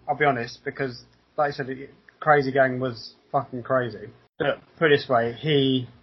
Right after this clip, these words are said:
he's currently, or has been, half his career,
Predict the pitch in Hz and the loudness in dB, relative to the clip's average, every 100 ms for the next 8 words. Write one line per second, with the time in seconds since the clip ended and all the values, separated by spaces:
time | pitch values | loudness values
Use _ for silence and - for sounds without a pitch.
0 | _ 156 143 - 180 156 143 135 - _ | _ -6 -4 4 6 6 2 0 -6 _
1 | _ _ 139 120 151 - 131 120 117 - | _ _ -2 2 2 2 -2 -2 -6 -16
2 | _ _ - 151 143 - 135 - 135 131 | _ _ 0 6 6 6 -2 -2 0 2
3 | 120 117 | 2 -2